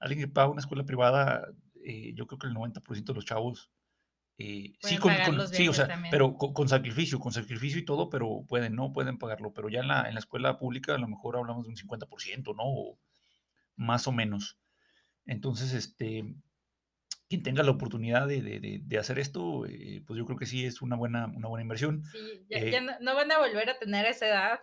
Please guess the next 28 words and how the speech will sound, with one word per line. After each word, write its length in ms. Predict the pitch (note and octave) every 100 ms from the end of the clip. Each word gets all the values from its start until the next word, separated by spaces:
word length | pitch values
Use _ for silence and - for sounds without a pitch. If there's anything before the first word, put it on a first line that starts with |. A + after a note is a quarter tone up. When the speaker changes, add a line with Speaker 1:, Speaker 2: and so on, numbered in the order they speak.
| _ _ _ _
Speaker 2:
ni 160 | G#3 G#3+
esas 300 | G#3+ A#3+ A#3+
energías, 640 | A3 F#3 F3 G#3+ A3+ G#3+ D4+
<laughs> 200 | C4+ -
ni 80 |
Speaker 1:
Oye, 340 | D3 C#3 C#4+ -
Speaker 2:
esas 20 |
ganas 360 | B3 F#3+ - D#3
Speaker 1:
ni, 20 |
Speaker 2:
para 220 | G#3+ F3+
hacer 200 | F#3+ F3+
Speaker 1:
ni, 20 |
Speaker 2:
las 220 | C3+ C#3
cosas, 220 | - F#3+ C3+
Speaker 1:
ni 160 | B2+
esa 200 | C3 E3
Speaker 2:
¿eh? 20 |
Speaker 1:
resistencia 640 | D#3 C#3+ B2 - C3+ C3+ D3+
a 40 |
las, 160 | C#3 A#2
a 160 | A#2+ A#2
los 160 | A2+
desvelos 400 | G#2+ G#2 B2 C#3+
y 40 | B2
al 80 | A2+
alcohol 380 | A2 A2 C#3
y 140 | A#2+
a, 60 | A2